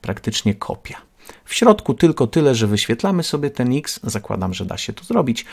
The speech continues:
i zwiększam go o jeden. Zatem domyślam się, że to raczej pracujemy na liczbach, chociaż może też iterator się pow-, przesunąć. Ale to nieistotne, chodzi o zrozumienie czegoś, że tutaj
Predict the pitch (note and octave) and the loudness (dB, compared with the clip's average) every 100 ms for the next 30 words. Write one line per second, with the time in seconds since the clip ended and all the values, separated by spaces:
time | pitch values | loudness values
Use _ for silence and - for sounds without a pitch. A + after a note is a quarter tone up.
0 | - - - B3 A#3 C#3+ C#3+ E3+ - C#3 | -20 -20 -6 2 2 4 4 4 2 2
1 | C3 B2+ A2 F#2+ G#2 F#2 - - G2+ G#2 | 2 2 2 2 -2 -6 -10 -4 -2 0
2 | A2+ - A#2+ A#2 A2 G2+ G2 G2 G2+ - | 0 0 -4 -2 -4 -4 -4 -4 -4 -6
3 | G2+ - - G2+ F#2+ G2 A2 A2 G2+ - | -8 -8 -6 -4 0 2 2 2 -2 -6
4 | - - - D3+ - A2 - - - A#2 | -8 -6 -2 -4 -4 -8 -8 -4 -2 0
5 | G#2 F#2 G2+ - - - - - - A3+ | 0 0 -2 -6 -8 -8 -10 -8 0 0
6 | - - - - G3 G3 F3 D#3+ D3+ - | 0 -6 -8 2 4 4 2 0 0 -2
7 | G#2 A2+ C3+ C3 B2 A#2+ A2+ A2+ G#2+ F#2+ | -2 -4 -4 0 -2 0 0 2 2 2
8 | F#2+ - - - - - - - A2 A2+ | -2 -8 -10 -12 -12 -16 -18 -2 0 2
9 | F#3 - A2+ | 0 4 2